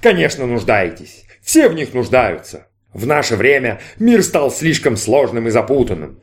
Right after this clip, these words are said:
чтобы люди смогли самостоятельно решать свои проблемы. У них тогда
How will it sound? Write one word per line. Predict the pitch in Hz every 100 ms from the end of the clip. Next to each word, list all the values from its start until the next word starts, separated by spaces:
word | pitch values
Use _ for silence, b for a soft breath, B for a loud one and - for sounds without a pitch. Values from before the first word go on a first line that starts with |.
| B -
чтобы | - 247 185
люди | 190 175
смогли | 165 151 143 151 135 -
самостоятельно | - 302 247 - 123 120 147 135 127
решать | 120 117 120 117
свои | - 98 104
проблемы. | 101 87 92 101 78 - _ _ B B
У | 151
них | 147 131
тогда | - 110 127 127